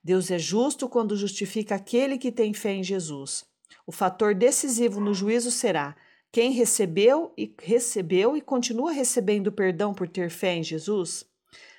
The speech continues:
As obras, elas não nos salvam. As obras têm um papel diferenciado. As obras revelam se realmente nós estamos salvos. O propósito da lei no mundo pecaminoso não é salvar,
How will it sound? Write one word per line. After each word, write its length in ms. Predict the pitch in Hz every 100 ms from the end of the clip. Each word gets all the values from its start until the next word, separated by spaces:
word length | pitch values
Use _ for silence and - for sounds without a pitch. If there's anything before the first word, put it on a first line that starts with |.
| -
As 240 | 180 170
obras, 500 | 233 262 180 165 - - - -
elas 220 | 196 202
não 260 | 214 269 277
nos 140 | 240
salvam. 640 | - 175 139 135 135 - _ _ _ - -
As 200 | 165 208
obras 320 | 247 247 254
têm 160 | 240
um 40 | 226
papel 380 | 220 214 233 233
diferenciado. 1040 | 254 - 262 254 - 220 170 151 147 135 _ _ - -
As 200 | 165 208
obras 360 | 226 233 226
revelam 520 | 185 190 170 196 262 262
se 200 | - 202
realmente 640 | 254 311 233 277 415 254
nós 220 | 214 196
estamos 420 | 190 - 180 165 -
salvos. 640 | 170 139 120 123 - - _ _ - -
O 80 | 185
propósito 640 | 233 220 240 254 330 -
da 140 | 226 208
lei 200 | 190 190
no 140 | 175
mundo 340 | 170 233 214
pecaminoso 760 | 202 190 190 165 165 226 233 208
não 120 | 226
é 100 | 254
salvar, 680 | 247 214 190 160 143 135